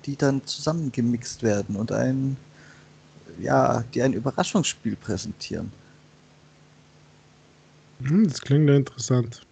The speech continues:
Speaker 1: Ja. Und da kommen dann auch, so wie es aussieht, so kleine Spiele.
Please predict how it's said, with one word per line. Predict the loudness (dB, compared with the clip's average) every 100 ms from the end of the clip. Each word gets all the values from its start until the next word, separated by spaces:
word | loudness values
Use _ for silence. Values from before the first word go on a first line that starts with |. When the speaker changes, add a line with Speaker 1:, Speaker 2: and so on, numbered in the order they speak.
| _ _
Speaker 1:
Ja. | 0 2 2 0 -8 -20 -20 -20 -20 -20 -20 -20 -20 -8
Und | -2
da | -2
kommen | 0 0
dann | 2
auch, | 2 2 0
so | -6
wie | -6
es | -2
aussieht, | 0 0 0 -2
so | -4
kleine | -6 -2 0 0 -2
Spiele. | -6 -6 -4 -2